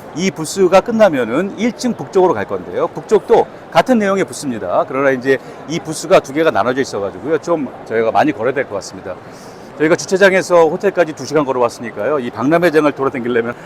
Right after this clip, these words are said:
아마도 내일하고 모레 좀 빡세게 걸어야 될 것 같습니다. 그래서 제가 또 진통제도 가져오고 해서 좀 먹어가면서 좀 이렇게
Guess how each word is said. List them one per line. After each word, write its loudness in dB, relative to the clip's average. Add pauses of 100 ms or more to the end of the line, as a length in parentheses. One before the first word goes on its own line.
(140)
아마도 4
내일하고 4
모레 -2
좀 -8
빡세게 2
걸어야 0
될 -4
것 -6
같습니다. -10 (280)
그래서 -2
제가 6
또 2
진통제도 -2
가져오고 2
해서 2 (240)
좀 -10
먹어가면서 4
좀 -4
이렇게 -4